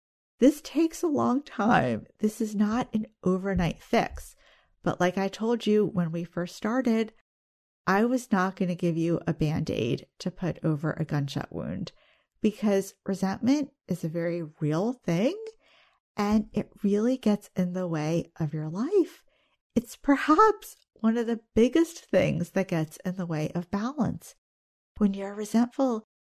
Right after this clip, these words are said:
about everything that you have to do. So what I'm showing you here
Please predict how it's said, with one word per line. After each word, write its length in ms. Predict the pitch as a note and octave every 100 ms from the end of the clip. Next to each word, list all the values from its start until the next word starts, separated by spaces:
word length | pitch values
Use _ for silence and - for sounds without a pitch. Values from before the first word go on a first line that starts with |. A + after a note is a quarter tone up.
| _ _ -
about 380 | G3+ F#3 - _
everything 720 | - F3+ G3 A3 - F3 E3+ F#3+
that 160 | - G#3
you 100 | G3
have 260 | D#3 D#3+
to 100 | -
do. 420 | F3+ C#4 E4 G3 - _ _ _ _ _ _ _ _
So 240 | - - A3
what 320 | G#3 C4 C4+
I'm 120 | C4+
showing 400 | C4+ G3 G3 F#3
you 140 | F3
here 480 | F#3 F3+ - G2+ -